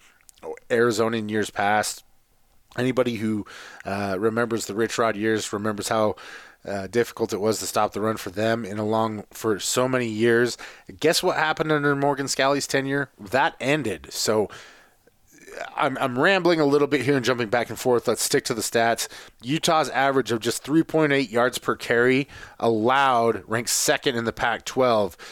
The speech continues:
It comes one year after Utah ranked third in F B S in twenty nineteen, allowing just eighty-one point eight yards per game and three yards per carry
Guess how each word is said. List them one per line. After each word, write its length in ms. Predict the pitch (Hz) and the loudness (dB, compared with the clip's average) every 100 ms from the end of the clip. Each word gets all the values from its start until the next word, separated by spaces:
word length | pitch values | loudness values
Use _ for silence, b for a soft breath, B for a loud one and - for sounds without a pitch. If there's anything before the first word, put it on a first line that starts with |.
| B B | B B
It 140 | 113 | -8
comes 300 | - 131 107 | -4 -2 -2
one 240 | 107 143 147 | 0 0 2
year 220 | 139 131 | 2 2
after 260 | 127 - | 0 -2
Utah 260 | 110 117 127 | -6 -2 -2
ranked 300 | 107 120 120 | 0 -2 -2
third 540 | - - 151 147 135 107 | -10 0 4 6 4 2
in 120 | 110 | 0
F 200 | 113 - | 0 0
B 160 | 110 | 0
S 180 | 113 104 | 2 2
in 60 | 101 | -4
twenty 220 | - 110 | -6 -4
nineteen, 440 | 110 104 - 113 | -2 -4 -4 -6
allowing 380 | 95 107 117 113 | -2 0 0 0
just 240 | 104 131 - | -2 -4 -4
eighty-one 400 | 131 139 147 143 | -6 -4 -2 -2
point 200 | 131 139 | 0 0
eight 160 | 127 117 | 0 -2
yards 280 | 110 113 - | 0 0 0
per 160 | - | -2
game 460 | 104 110 113 117 110 - B B | -2 0 0 0 -4 -10 B B
and 160 | 113 113 | -8 -6
three 240 | 127 135 | -2 0
yards 280 | 131 127 120 | 4 2 0
per 140 | - | -8
carry 440 | - 117 117 117 | -2 2 4 4